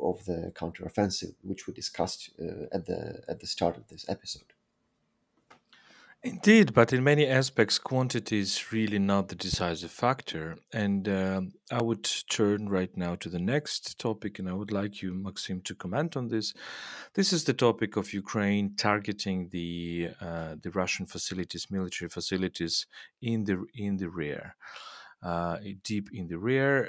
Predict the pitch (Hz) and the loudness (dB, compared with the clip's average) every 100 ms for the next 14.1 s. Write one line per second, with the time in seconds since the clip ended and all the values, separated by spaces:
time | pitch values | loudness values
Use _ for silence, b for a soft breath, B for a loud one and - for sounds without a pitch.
0 | 127 110 110 113 113 113 110 110 107 - | -2 -4 -4 -4 -2 -2 -2 -4 -6 -12
1 | _ _ _ - 127 127 214 214 127 113 | _ _ _ -6 -4 -4 -2 2 4 2
2 | 101 - 95 92 90 90 - 87 85 80 | 0 -4 -2 0 -2 -2 -4 -6 -6 -10
3 | 82 - _ - - 92 92 101 165 202 | -12 -14 _ -8 -4 -2 -2 -2 -2 0
4 | 117 101 - 90 82 - 80 - - 95 | -2 -6 -6 -6 -8 -8 -10 -8 -8 -6
5 | 104 101 - - 131 135 117 82 80 85 | -6 -4 -4 -2 -2 -2 -2 -4 -6 -8
6 | 92 87 - 85 - 82 78 95 95 - | -12 -14 -12 -12 -8 -10 -8 -8 -8 -10
7 | - - - B B B _ 139 151 143 | -12 -12 -14 B B B _ -4 -2 -2
8 | - 170 220 - 156 _ - 131 123 - | -4 -4 -2 -4 -8 _ -2 2 2 0
9 | - 98 101 98 85 - 87 - 113 104 | 0 0 0 -4 -6 -10 -12 -4 -4 -2
10 | 92 82 - 87 - - 107 98 101 - | -4 -4 -6 -8 -10 -8 -8 -8 -10 -10
11 | 101 - 110 104 95 87 82 - - - | -10 -6 -6 -4 -4 -6 -6 -10 -12 -12
12 | - - 92 85 85 - 82 - 98 104 | -12 -10 -10 -8 -10 -10 -12 -4 -2 -2
13 | 110 101 - 143 160 - - 139 135 131 | -4 -10 -4 0 0 -2 -4 -2 -2 -4